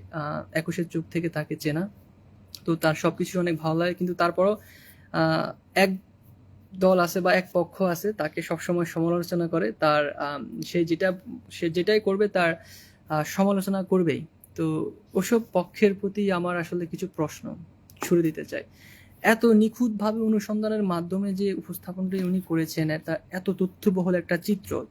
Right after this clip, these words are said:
দীর্ঘ ছয় মাসের, আহ, অনুসন্ধানী রিপোর্ট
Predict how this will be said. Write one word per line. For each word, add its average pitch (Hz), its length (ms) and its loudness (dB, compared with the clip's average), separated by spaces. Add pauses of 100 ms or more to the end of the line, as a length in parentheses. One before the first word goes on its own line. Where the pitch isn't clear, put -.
(160)
দীর্ঘ 175 400 2
ছয় 180 240 0
মাসের, 185 420 0
আহ, 151 240 -2 (920)
অনুসন্ধানী 196 580 6
রিপোর্ট 180 340 0